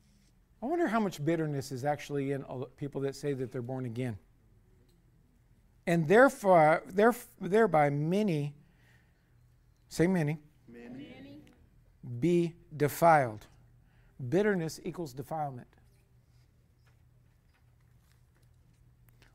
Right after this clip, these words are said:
Speaker 1: "Lest there be any fornicators or profane person, as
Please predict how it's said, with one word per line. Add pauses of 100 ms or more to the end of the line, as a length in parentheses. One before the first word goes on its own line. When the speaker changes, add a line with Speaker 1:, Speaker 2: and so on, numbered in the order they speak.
Speaker 1:
"Lest
there
be
any
fornicators (320)
or
profane
person, (1080)
as